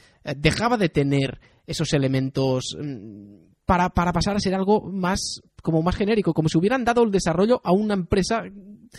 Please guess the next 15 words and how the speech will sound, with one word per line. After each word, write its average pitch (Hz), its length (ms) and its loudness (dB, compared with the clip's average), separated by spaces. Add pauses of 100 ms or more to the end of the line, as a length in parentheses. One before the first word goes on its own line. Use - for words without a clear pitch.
(480)
exterior 170 640 2
que 185 100 0
no 196 80 2
supiera 220 320 2
muy 190 220 2
bien 247 320 0 (180)
cuáles 208 300 2
eran 226 160 0
las 170 160 -2
cualidades 170 560 2
y - 20 -4
las 160 140 -2
señas 190 220 -6
de 175 80 0
identidad 156 440 -2